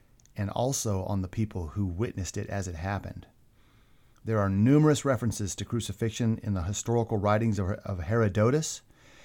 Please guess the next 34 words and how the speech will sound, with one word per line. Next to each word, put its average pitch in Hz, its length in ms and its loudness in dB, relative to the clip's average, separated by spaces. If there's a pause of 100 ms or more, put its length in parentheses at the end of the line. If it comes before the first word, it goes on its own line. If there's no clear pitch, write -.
(160)
He 127 220 6
and 120 100 6
other 123 200 4
historians 123 640 2
credit 127 340 0
the - 80 -10
Persians 104 580 0
with 95 120 -6
the 104 60 -8
first 131 380 -2
use 117 300 0
of 104 100 -16
crucifixion. 107 760 -4 (640)
And 120 120 0
honestly, 117 720 4
it 113 120 -2
doesn't 131 260 2
really 107 220 2
matter 101 320 2
which 101 220 -2
historical 110 520 0
writer 107 380 2
you 110 240 -2
are 101 40 0
considering. 113 680 -2 (480)
All 123 260 4
of 107 160 4
them, 101 400 2 (500)
all 131 320 4
of 101 160 2
them 95 240 0
regarded 98 440 0
crucifixion 95 760 -4 (800)
as 107 260 0